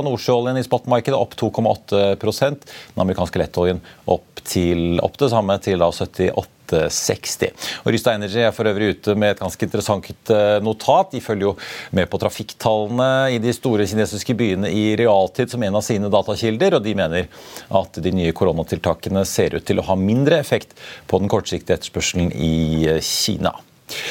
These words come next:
Så må vi innom et par andre nyheter som preger, eh, morgenen. Det er jo da problemer etter F T X-kollapsen som fortsetter å spre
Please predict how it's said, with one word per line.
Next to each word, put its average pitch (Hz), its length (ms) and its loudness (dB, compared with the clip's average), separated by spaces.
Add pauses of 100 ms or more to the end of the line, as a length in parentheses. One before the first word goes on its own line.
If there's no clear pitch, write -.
(100)
Så - 80 -2
må 165 80 4
vi 165 60 2
innom 156 240 0
et 151 80 -4
par 147 220 4
andre 139 220 0
nyheter 131 380 0
som 127 220 -2
preger, 117 580 0
eh, 113 720 2
morgenen. 131 600 0
Det 143 300 2
er 113 200 2
jo 107 120 0
da 104 220 2 (280)
problemer 98 440 0
etter 101 260 0
F 98 120 -2
T 107 120 0
X-kollapsen - 800 -2
som 139 160 2
fortsetter 123 480 0
å 120 60 0
spre 113 180 -2